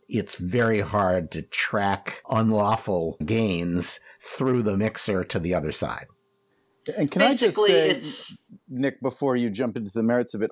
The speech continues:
Speaker 2: hearts are breaking open in Maine justice right now, given the way Stewart framed that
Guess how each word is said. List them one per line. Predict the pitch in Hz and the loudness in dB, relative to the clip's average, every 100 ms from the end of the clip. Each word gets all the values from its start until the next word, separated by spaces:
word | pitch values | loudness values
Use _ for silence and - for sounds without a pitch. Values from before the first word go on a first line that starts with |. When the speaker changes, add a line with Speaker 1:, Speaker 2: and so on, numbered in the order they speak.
| - | -2
Speaker 2:
hearts | 175 180 - | -2 -2 0
are | 131 104 | 0 0
breaking | 73 98 104 123 131 120 110 | -4 -4 0 0 0 -2 0
open | 104 104 101 92 - - | 0 -2 -4 -4 -6 -4
in | 101 95 | 0 2
Maine | 95 101 98 92 | 2 2 2 2
justice | 104 98 - 95 - | 2 0 0 -2 0
right | 95 92 | -2 -2
now, | 98 95 90 | -2 -2 0
given | 82 85 95 104 | 0 -2 -4 -2
the | 98 | -2
way | 95 98 92 | 0 0 0
Stewart | - 113 101 85 | -2 0 -2 -2
framed | - 107 101 101 90 | -4 -2 0 0 0
that | 90 85 | 0 0